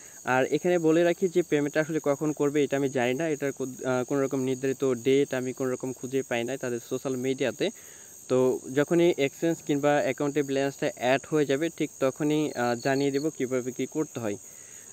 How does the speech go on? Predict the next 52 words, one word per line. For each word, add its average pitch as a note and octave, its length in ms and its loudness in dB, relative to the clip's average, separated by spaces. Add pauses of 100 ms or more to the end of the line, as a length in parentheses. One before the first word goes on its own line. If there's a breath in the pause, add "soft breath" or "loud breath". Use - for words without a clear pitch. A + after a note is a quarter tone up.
(120 loud breath)
তো D3+ 80 6
লিঙ্কটাতে F3 380 6
click F#3+ 260 4
করার F#3 200 4
পর F3+ 220 4
যে D#3 140 0
কোনো D#3+ 160 0
একটা D#3 140 -2
voucher C#3+ 400 2 (100)
select D#3 240 0
করে E3 120 4
দিবেন। F3+ 280 0
select D3+ 220 -2
করে D#3 140 2
দেওয়ার D3 200 0
পর D#3 100 -2 (120)
ঠিক E3+ 140 0 (100)
এরকম D3+ 300 2
একটা D#3+ 160 0
interface D#3 380 0
চলে D#3+ 180 2
আসবে। E3 220 0
এখানে D#3+ 200 0
দুইটা C#3+ 360 0
option D#3 200 0
রয়েছে, D#3 400 2
দুইটা, C#3+ 460 0
আহ, B2 560 0
মাধ্যম C3+ 280 -2
আর C#3 60 -2
কি C#3 220 0 (380 loud breath)
আমাদের C3+ 300 2
submit C#3 380 2
দিতে C3+ 220 -2
হবে। D3+ 160 0
একটা C#3+ 180 -4
হচ্ছে D3 160 -4
name D3 280 0
আর C#3 100 0
একটা B2+ 120 -4
হচ্ছে C3+ 240 -6
email D3 240 0
address। A2+ 260 -2 (120)
তো C3+ 80 0
name C#3+ 300 0
আর D#3 120 0
email D3+ 180 2
address D3+ 240 -2 (120)
সেগুলো C#3+ 440 -4
আসলে C#3+ 240 -4
কোথায় D3+ 300 -2
পাবো? C3+ 320 -2